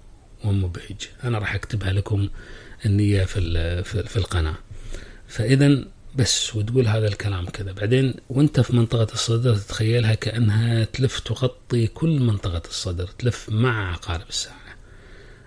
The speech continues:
أوكي؟ بعدين توسع المنطقة حتى تشمل كل منطقة الصدر والبطن.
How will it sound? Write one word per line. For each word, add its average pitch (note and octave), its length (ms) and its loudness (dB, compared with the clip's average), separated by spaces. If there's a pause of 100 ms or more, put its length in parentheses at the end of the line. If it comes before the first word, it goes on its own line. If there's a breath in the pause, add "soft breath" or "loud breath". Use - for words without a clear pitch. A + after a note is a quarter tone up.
(120)
أوكي؟ A#2 340 2
بعدين A2 380 2
توسع - 480 -2
المنطقة G2+ 500 0
حتى G2+ 380 -2
تشمل G2+ 1120 0
كل C#3+ 460 0
منطقة A2+ 520 -2
الصدر A#2+ 460 -2
والبطن. G2 460 -2